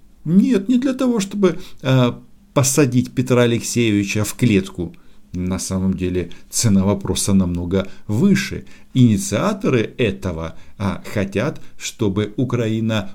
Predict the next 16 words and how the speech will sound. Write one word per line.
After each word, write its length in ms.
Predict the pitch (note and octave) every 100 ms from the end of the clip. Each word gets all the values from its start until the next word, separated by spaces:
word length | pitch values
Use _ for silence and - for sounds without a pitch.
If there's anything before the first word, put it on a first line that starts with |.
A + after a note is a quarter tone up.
| -
утратила 840 | G#3 G3 A#2 F#2 F2 A2+ C3+ E3 - -
поддержку 800 | D3+ C3+ F#2+ E2+ E2 - - D3+ - -
американского 1080 | E3 F#3 G#3+ G#3+ G3 G#2 F2+ F2 - A#2 C3+
государства. 800 | B2+ G#2+ A#2 C3 F#2+ G2 F#2+ C3
А 40 | B2
если 440 | G#2+ G2 - F#2+
это 200 | F#2 A#2
произойдёт, 760 | C3+ D3+ D#3+ F#3+ F#3+ A3 B3 - - -
соответственно, 960 | - F#2 E2 E2 A2 - C#3 C3 G2 - - -
а, 240 | G2+ G2 G#2+
разделаться 720 | A#2 G#2+ D#2+ F#2+ B2 C3 D3+
с 140 | C3+
нами 440 | A#2+ G2+ F2+ F2 - - - F2+
Кремлю 600 | - G#2+ G2+ F#2+ E2+ G2 G2 -
будет 460 | F#2 F#2+ F#2 F#2+ G2
проще. 560 | G2+ F#2 E2+ - G#2